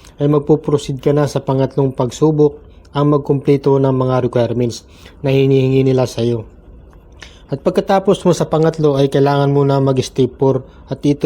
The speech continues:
yung tinatawag na medical. So ang medical, ito yung pinaka-final na pagsubok sa isang aplikante na kung saan dito nakasalalay sa medical para maging isang ganap na trabahante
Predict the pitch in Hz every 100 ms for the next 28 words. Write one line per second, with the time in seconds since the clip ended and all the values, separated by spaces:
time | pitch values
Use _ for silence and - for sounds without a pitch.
0 | 143 143 143 139 135 139 143 147 135 135
1 | 127 120 120 123 117 117 - - - -
2 | - - 165 175 190 190 180 185 160 151
3 | 151 151 151 143 151 143 143 135 151 156
4 | 151 143 139 139 120 - 147 143 139 -
5 | - - - 143 135 135 147 131 - 135
6 | 147 156 143 131 - - - - - 139
7 | 135 139 - 131 143 151 151 127 135 135
8 | 139 135 - 135 143 147 143 135 131 135
9 | 147 143 139 131 - 139 143 147 143 143
10 | - 139 135 135 131 135 127 131 123 131
11 | 143 143 131